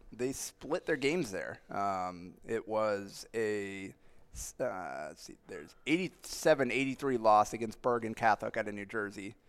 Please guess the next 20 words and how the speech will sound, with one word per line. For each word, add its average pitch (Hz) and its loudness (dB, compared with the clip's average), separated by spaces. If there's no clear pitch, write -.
Um, 95 0
really 127 2
good 113 0
team 139 0
out 104 2
there. 107 2
They 92 -4
put - 4
up 110 8
a 104 4
heck 110 2
of 113 -8
an 95 -4
effort. 101 -2
They 104 -2
had 98 -4
twenty-five 113 6
from 101 -10
Derek 107 -2
Rollins, 104 2